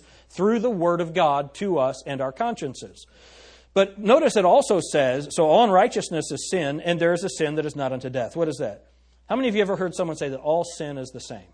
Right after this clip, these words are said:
You ever heard somebody say that? Well, all sin will send you to hell, but not all sin is the same. There are some sins that might cause God to kill you.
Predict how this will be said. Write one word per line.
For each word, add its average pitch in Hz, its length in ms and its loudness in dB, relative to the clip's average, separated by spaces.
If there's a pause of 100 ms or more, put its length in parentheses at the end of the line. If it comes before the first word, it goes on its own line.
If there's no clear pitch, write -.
(140)
You 127 100 -14
ever 135 60 -12
heard 143 140 -10
somebody 156 240 -6
say 165 180 -8
that? 165 320 -10 (520)
Well, 214 180 0
all 269 180 8 (160)
sin 240 220 0
will 165 140 2
send 160 240 -2
you 131 80 -4
to 120 100 -6
hell, 135 380 2
but 147 160 -6
not 151 160 -4
all 131 100 -4
sin 127 220 -10
is 110 100 -14
the 120 100 -16
same. 170 300 -10 (720)
There 165 180 4
are 151 60 -2
some 240 300 0
sins 151 460 -6
that 160 140 -6
might 160 200 -6
cause 151 180 -4
God 135 220 -4
to 151 60 -14
kill 214 260 -6
you. 110 200 -14